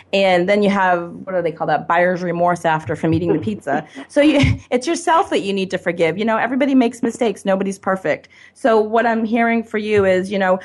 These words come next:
don't be so hard on yourself. Don't judge yourself quite so harshly. Other people see the good in you. Other people see the positive in you.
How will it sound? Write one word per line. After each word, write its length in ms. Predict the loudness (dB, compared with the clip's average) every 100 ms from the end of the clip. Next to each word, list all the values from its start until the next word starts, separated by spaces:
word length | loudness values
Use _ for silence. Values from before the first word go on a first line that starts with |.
| -8 0
don't 260 | 2 4
be 140 | 4 2
so 240 | 2 0
hard 320 | 2 0 2
on 100 | 0
yourself. 400 | -2 0 0 2
Don't 240 | 0 0 0
judge 220 | 0 0
yourself 440 | -2 0 0 -2 -2
quite 260 | -2 0
so 100 | -2
harshly. 480 | 0 0 0 -4 -4 -10 -4
Other 200 | 0 0
people 340 | 0 -4 -4 -6
see 180 | -10
the 140 | -12 -10
good 300 | -2 0 0
in 180 | -4 -4
you. 320 | -4 -4 -4 -2
Other 240 | 0 0
people 320 | -2 -4 -4
see 280 | -6 -8 -6
the 120 | -6
positive 580 | -6 0 0 0 -2 -2
in 160 | -2 -2
you. 260 | -4 -6